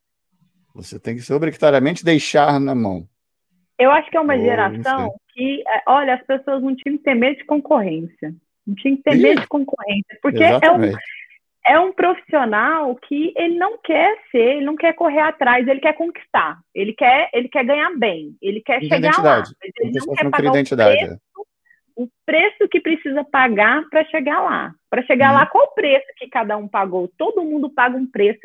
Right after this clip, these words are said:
Speaker 2: e ele é alto. E aí
Speaker 1: Uhum.
Speaker 2: vale das escolhas, né? Então, assim, é, é legal chegar lá, é legal conquistar. Eu conquistei
Speaker 1: Lógico.
Speaker 2: muita coisa realmente. Mas e o preço que eu paguei? O quanto eu
Speaker 1: Lógico.
Speaker 2: trabalhei? O quanto eu estudei? O quanto eu me dediquei? O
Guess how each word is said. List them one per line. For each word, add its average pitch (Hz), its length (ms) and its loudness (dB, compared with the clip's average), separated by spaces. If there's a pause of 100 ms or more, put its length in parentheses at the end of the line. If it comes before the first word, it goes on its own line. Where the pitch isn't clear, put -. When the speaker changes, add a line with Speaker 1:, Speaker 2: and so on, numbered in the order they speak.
Speaker 2:
e 233 120 0
ele 220 140 0
é 277 100 -2
alto. 185 560 0 (420)
E 190 60 0
aí 202 240 4
Speaker 1:
Uhum. 269 80 -2
Speaker 2:
vale 277 320 2
das 254 220 0
escolhas, 170 640 -8
né? 208 220 -8
Então, 233 240 -8
assim, 240 240 -6 (360)
é, 233 280 4
é - 20 6
legal 226 340 4 (160)
chegar 214 340 0
lá, 180 220 -2
é 175 40 -6
legal 202 380 -4
conquistar. 190 760 -10
Eu 190 80 -10
conquistei 262 460 -2
Speaker 1:
Lógico. - 140 -2
Speaker 2:
muita 135 180 -4
coisa 226 280 -2
realmente. 208 440 -4 (260)
Mas 233 200 4
e 359 60 6
o 440 100 4
preço 269 380 2
que - 100 -6
eu 202 60 0
paguei? 175 540 0 (200)
O 294 100 4
quanto 381 280 2
eu - 120 -2
Speaker 1:
Lógico. 294 80 -8
Speaker 2:
trabalhei? 220 640 4
O 262 140 -8
quanto 320 300 -2
eu 285 80 2
estudei? 220 520 0
O 220 100 -4
quanto 311 300 -2
eu 294 80 0
me 269 120 -2
dediquei? 226 580 0
O 185 60 -10